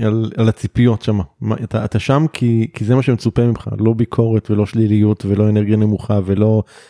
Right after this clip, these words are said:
רעל ולא שום דבר כזה, אלא רק אופטימיות ו-, ופרגון והרמה. כאילו זה, אז ליצור את הדבר הזה. אני, אני יכול להגיד שכשאני, ב-, בקבוצות שאני מוביל, אז באמת אחד הדברים שאנשים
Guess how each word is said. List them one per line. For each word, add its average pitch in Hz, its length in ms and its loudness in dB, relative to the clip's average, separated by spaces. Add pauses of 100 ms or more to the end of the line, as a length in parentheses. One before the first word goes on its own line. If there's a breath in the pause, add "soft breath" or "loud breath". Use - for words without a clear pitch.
(180 loud breath)
רעל 107 480 2
ולא 104 200 0
שום 117 220 -2
דבר 104 240 2
כזה, 110 300 -2
אלא 104 140 -2
רק 117 360 -2
אופטימיות 107 720 0
ו-, 101 320 -2
ופרגון 104 760 0
והרמה. 101 440 2 (160)
כאילו 98 200 -6
זה, 104 220 -2 (640 loud breath)
אז 107 60 -4
ליצור 110 320 0
את - 60 -4
הדבר 110 360 2
הזה. 147 220 0 (560 soft breath)
אני, 104 80 -2
אני - 80 -6
יכול 117 160 0
להגיד 143 260 2
שכשאני, 101 640 -2 (140)
ב-, 104 220 -4
בקבוצות 101 500 -4
שאני 165 240 2
מוביל, 101 440 0
אז 90 320 -6
באמת 113 340 0
אחד 127 200 -2
הדברים 110 420 0
שאנשים 113 600 -2